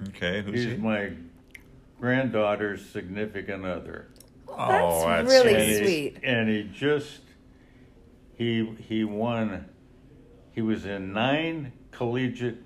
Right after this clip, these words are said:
Speaker 2: tournaments this year.
Speaker 1: Wow.
Speaker 2: And he won seven of them.
Speaker 3: Oh, wow.
Speaker 1: Okay.
Speaker 2: And he went to qualify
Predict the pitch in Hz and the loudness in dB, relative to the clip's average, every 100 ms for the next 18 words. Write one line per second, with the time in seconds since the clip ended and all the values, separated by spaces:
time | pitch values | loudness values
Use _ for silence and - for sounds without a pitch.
0 | - - - - - 135 107 95 87 - | -20 -20 -20 -16 -6 -2 -2 -4 -6 -8
1 | 95 85 - 87 80 82 85 - 76 71 | -10 -10 -10 -10 -10 -10 -12 -12 -10 -10
2 | 69 - 101 101 110 107 - 110 98 87 | -10 -10 -8 -4 -4 -4 -4 -2 -2 -4
3 | 82 78 - - - 277 302 185 175 190 | -10 -14 -16 -20 -2 4 6 6 6 8
4 | 277 311 220 160 - 147 - - 107 139 | 8 6 6 6 4 2 0 2 4 2
5 | - - 113 110 110 110 - - - 107 | -4 -8 -2 2 4 2 -2 -16 -10 -2
6 | 113 113 143 - 113 - 135 139 143 127 | 0 2 0 -2 -8 -4 0 2 2 0
7 | - 110 104 107 | 0 2 2 2